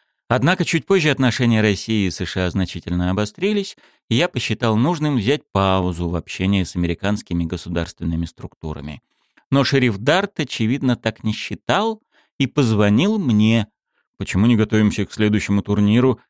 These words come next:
спрашивает с обидой в голосе. "Да я не возражаю, но со стороны Америки постоянные претензии к России. Действительно считаете это хорошей идеей в настоящий момент?"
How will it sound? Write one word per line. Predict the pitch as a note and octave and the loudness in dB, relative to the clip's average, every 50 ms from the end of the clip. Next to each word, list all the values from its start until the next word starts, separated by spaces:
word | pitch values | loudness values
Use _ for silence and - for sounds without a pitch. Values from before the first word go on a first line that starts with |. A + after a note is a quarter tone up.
| _ _ - | _ _ -18
спрашивает | - - _ - C3 D3 D3+ C3 - C#3 C3 C3 C3 B2 A#2+ - | -18 -10 _ 0 0 0 0 0 -2 -2 0 0 0 0 -2 -4
с | - - | -4 -4
обидой | A#2 G#2 G2 G#2+ A2 G2+ G#2+ G#2+ | -4 -2 0 -2 -2 0 0 -2
в | F#2 G2 | -2 -4
голосе. | E2+ F#2+ F#2 F2 F2 E2 F#2 F2 - - - D#2+ - - _ _ _ _ | -4 -4 -4 -4 -4 -6 -8 -10 -12 -12 -12 -14 -18 -20 _ _ _ _
"Да | - F2+ G#2+ | -2 0 2
я | A#2 B2 | 4 4
не | C3 C#3 C#3 | 4 4 4
возражаю, | C#3+ B2+ B2+ C3+ B2 G#2+ A#2+ D3 F#3 G3 F#3 E3 | 4 4 4 4 4 4 4 4 4 2 2 2
но | C3 A2+ G2+ | 2 2 2
со | - A2+ G#2 | 0 -4 -6
стороны | - - G#2 A2 A2 A2+ | -4 -2 0 2 2 2
Америки | A2 A2+ A#2+ B2 A#2+ - - G#2 | 2 2 2 0 0 -2 -4 -6
постоянные | - G2 - - G2+ G#2 G2+ G2+ G2+ G2 F#2 | -6 -8 -6 -2 0 2 2 2 2 2 0
претензии | - - G2+ - B2+ C#3+ E3+ F3 E3 F3 D3+ | -2 -4 -4 -2 -2 -2 -2 0 -2 -2 -2
к | - - | -2 -2
России. | G#2+ F#2+ - - - F2+ F2 E2 D#2+ - _ _ _ _ _ _ _ - | -2 -2 -2 -4 -4 -4 -4 -4 -6 -8 _ _ _ _ _ _ _ -4
Действительно | F#2+ G#2+ A2 - - - E3+ A3 A3+ A#3+ A3+ A3 G3+ | -2 0 0 -2 0 -2 -2 0 2 2 2 2 0
считаете | - - - - C#3+ B2+ A2+ - A2+ | 0 -2 -2 0 0 0 2 0 -2
это | G#2+ - F#2+ | -4 -4 -4
хорошей | - B2+ A2+ G#2 F#2+ - - F#2+ F2+ | -2 0 0 0 -2 -2 -2 -4 -2
идеей | F2 F#2+ F2+ F2 | 0 0 0 0
в | F#2 | 0
настоящий | E2+ - - F#2+ F#2 F2 - - F2+ | -2 -2 -4 -6 -6 -4 -4 -4 -2
момент?" | F2 E2+ E2 D#2 D#2+ - | -2 -2 -2 -4 -6 -8